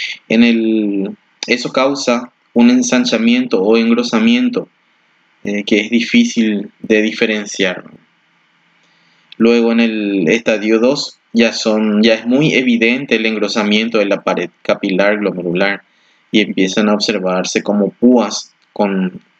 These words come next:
tinciones especiales, como la plata, por ejemplo. En el estadio tres, las prolongaciones de la membrana basal ya han logrado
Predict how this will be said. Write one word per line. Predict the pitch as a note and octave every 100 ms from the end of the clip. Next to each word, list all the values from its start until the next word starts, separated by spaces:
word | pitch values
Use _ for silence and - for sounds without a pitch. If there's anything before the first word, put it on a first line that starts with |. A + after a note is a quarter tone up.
| _
tinciones | - A2+ - G2 G#2
especiales, | A2 G2 A#2 A2 G2 -
como | - F#2+
la | F#2+ F#2
plata, | G#2+ A2 -
por | - -
ejemplo. | - F#2+ G2 F#2+ _ _ _ _ _ _ _ _ _ _ _ _ -
En | A#2+
el | A#2
estadio | A#2 - B2 C3 -
tres, | C#3 D#3 - - - - -
las | A#2 A#2
prolongaciones | B2 A#2 A#2+ A#2 A#2 A#2 B2
de |
la | B2
membrana | B2 A#2 A2+ A2
basal | A2 A2 - C3+ D#3 - _ _ _ _ _ _ -
ya | A#2+ A2 G#2+
han | G2 A#2 B2
logrado | B2 A#2 A#2+ B2+ A#2+ G2+